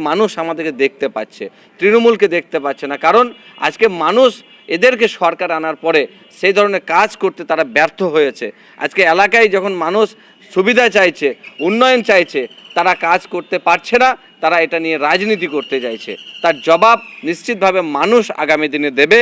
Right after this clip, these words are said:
আমরা মানুষের সাথে আছি, মানুষ আমাদের পাশে আছে এবং মানুষের সমাধান করার জন্য আমরা বদ্ধপরিকর।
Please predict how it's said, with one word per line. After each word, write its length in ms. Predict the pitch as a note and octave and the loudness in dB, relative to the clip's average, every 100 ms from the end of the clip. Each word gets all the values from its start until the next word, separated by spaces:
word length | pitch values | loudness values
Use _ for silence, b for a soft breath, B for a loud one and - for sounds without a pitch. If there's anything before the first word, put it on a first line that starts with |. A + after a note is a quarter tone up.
| A#3 B B - | 2 B B 0
আমরা 300 | D#3+ A3+ B3+ | 2 4 4
মানুষের 380 | A3 G#3+ - F#3+ | 4 0 -2 -2
সাথে 200 | G3 F3+ | -4 0
আছি, 280 | F3 F3 A#3 A3+ B B - | 0 0 -4 -6 B B -8
মানুষ 360 | B2+ E3+ B3+ A3+ | 0 4 4 4
আমাদের 300 | G3+ F#3+ F3+ - | 2 2 -2 -2
পাশে 220 | D3+ - | -6 0
আছে 300 | D#3 - - A#3+ - B - | 0 0 0 0 -2 B -4
এবং 120 | E3 | -2
মানুষের 420 | D#3 F3 G3+ - F#3+ - | 0 0 0 0 -2 -4
সমাধান 400 | D#3+ G3 A#3 C4+ | -2 2 2 2
করার 260 | A3 F#3+ E3 | 2 2 2
জন্য 220 | D#3 D3+ B2+ b b - | -2 -4 -6 b b -4
আমরা 300 | D3 F3 F3 | -4 0 0
বদ্ধপরিকর। 760 | D3 C3 B2 G#2+ G2 G2 - | 0 -4 -8 -10 -12 -14 -20